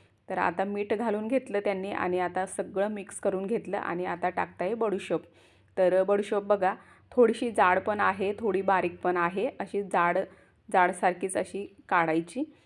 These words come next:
आणि मिक्सरने नाही काढायची, मिक्सरमध्ये ना बारीक तुकडे होतात, तर अशी व्यवस्थित ती लटकत नाही किसला, त्याच्यामुळे खलबत्त्यामध्येच वाटून घ्यायची. तर, अ, थोडा वेळ लागतो, पण काही हरकत नाही,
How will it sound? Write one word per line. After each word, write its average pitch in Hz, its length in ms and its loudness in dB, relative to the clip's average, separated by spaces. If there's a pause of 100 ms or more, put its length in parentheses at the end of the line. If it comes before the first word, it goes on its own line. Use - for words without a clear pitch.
(160)
आणि 202 160 0
मिक्सरने 240 520 0
नाही 220 300 -2
काढायची, 208 440 0
मिक्सरमध्ये 208 640 -4
ना 214 220 -4 (100)
बारीक 202 380 0
तुकडे 202 220 0
होतात, 175 440 0
तर 175 160 -4
अशी 208 320 -6
व्यवस्थित 190 520 -2
ती 190 340 -8
लटकत 190 380 0
नाही 180 280 -4
किसला, 185 400 -6
त्याच्यामुळे 175 680 -2
खलबत्त्यामध्येच 175 760 -2
वाटून 185 340 -4
घ्यायची. 190 380 -4 (580)
तर, 170 320 2
अ, 175 100 -2
थोडा 208 240 2
वेळ 247 220 4
लागतो, 247 360 2
पण 208 260 -2
काही 202 320 0
हरकत 190 380 -4
नाही, 180 260 -2